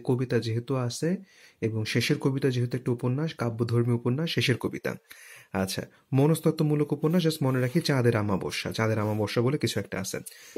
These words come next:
আত্মজীবনীমূলক উপন্যাস, শ্রীকান্ত, শ্রীকান্ত নিজে একটা ব্যক্তির নাম, তাহলে একটা ব্যক্তির নাম দিয়ে যখন আমরা একটা উপন্যাস লিখলাম, তখন সেটা একটা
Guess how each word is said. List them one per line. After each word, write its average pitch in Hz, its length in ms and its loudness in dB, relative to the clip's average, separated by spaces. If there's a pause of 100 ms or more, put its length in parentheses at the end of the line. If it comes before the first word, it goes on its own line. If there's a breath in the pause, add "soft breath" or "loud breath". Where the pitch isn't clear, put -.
(140 loud breath)
আত্মজীবনীমূলক 143 1600 2
উপন্যাস, 113 560 -2 (240 loud breath)
শ্রীকান্ত, 104 680 0 (480 soft breath)
শ্রীকান্ত 185 680 2 (460)
নিজে 120 320 4
একটা 156 240 0
ব্যক্তির 117 380 0
নাম, - 300 -8 (300)
তাহলে 110 240 -2
একটা 113 180 -2
ব্যক্তির 120 360 -2
নাম 127 260 -2
দিয়ে 127 120 0
যখন 120 240 0
আমরা 127 180 -2
একটা 127 140 -4
উপন্যাস 135 460 -4
লিখলাম, 165 400 -2 (440 loud breath)
তখন 165 340 0
সেটা 143 280 -6
একটা 143 240 -6